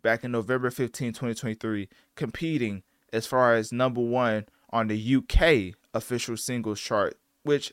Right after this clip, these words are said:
I think Dua Lipa's from the U K, if I'm not mistaken. I don't know. She signed to Warner Records U K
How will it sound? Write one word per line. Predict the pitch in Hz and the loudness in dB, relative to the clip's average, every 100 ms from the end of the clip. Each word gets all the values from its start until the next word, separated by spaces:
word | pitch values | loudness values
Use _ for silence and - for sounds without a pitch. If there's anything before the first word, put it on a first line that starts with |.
| - | -4
I | - - | -2 -2
think | - 214 - - _ _ _ _ - | -2 -4 -4 -18 _ _ _ _ 0
Dua | 156 175 | 2 4
Lipa's | 170 165 151 | 2 2 -2
from | 190 143 | -4 -4
the | |
U | 139 151 | -2 0
K, | 226 151 | 4 4
if | 143 | 4
I'm | 156 | 0
not | 147 135 | -4 -4
mistaken. | 147 147 135 123 131 _ _ - | 0 0 0 -4 -10 _ _ 2
I | 170 | 4
don't | 156 | 6
know. | 120 101 | 4 0
She | - 170 | -4 -8
signed | - 160 160 160 160 | -2 4 6 4 2
to | - 120 | -2 -2
Warner | 101 127 139 139 151 - | 0 0 2 0 -2 0
Records | 117 123 123 113 | 2 2 -2 -2
U | 123 | -2
K | 123 127 127 | 2 4 4